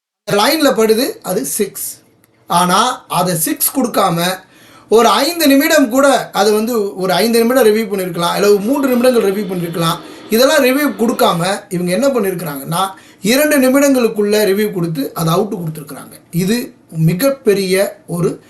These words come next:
வரலாற்று பிழை. ஏன்னாப்பா, இவ்வளவு பெரிய டெக்னிக்கல், இவ்வளவு பெரிய, ஆம், டெக்னிக்கல் வேர்ல்டுல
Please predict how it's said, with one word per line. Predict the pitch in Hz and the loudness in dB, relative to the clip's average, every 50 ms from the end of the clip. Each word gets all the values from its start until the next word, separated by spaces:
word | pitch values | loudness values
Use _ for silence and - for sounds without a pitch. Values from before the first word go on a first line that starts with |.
| - - - _ | -20 -20 -20 _
வரலாற்று | - 165 165 180 196 233 247 233 208 160 - 226 | -2 2 2 4 4 4 4 2 0 -2 -8 -14
பிழை. | - - 180 147 127 - _ _ _ _ _ _ _ _ _ _ _ _ | -12 -10 -10 -10 -10 -14 _ _ _ _ _ _ _ _ _ _ _ _
ஏன்னாப்பா, | 160 196 254 269 220 247 208 180 | -4 -2 -2 0 2 2 0 0
இவ்வளவு | 180 190 226 254 269 277 | 0 0 2 2 2 2
பெரிய | 247 254 233 220 | 4 4 2 4
டெக்னிக்கல், | 170 214 208 208 247 254 240 233 214 196 185 | 4 2 0 0 0 -2 2 2 2 2 2
இவ்வளவு | 185 185 226 254 269 269 247 | 0 2 2 4 4 4 4
பெரிய, | 214 220 214 208 208 196 185 185 175 175 170 170 165 165 165 165 - - - - _ | 4 2 4 4 2 2 2 0 0 -2 -2 -2 -2 -4 -6 -8 -12 -20 -20 -14 _
ஆம், | - 180 180 175 175 175 170 170 165 165 165 165 165 165 160 160 160 160 160 165 165 - - - - _ | -2 0 0 2 2 0 0 0 0 0 0 0 0 0 0 0 0 0 -2 -4 -8 -14 -18 -20 -6 _
டெக்னிக்கல் | - 214 208 269 269 226 233 208 190 | 0 0 2 2 2 2 4 2 2
வேர்ல்டுல | 175 180 185 185 175 160 156 165 196 220 220 | 4 4 2 2 2 0 0 0 0 0 -2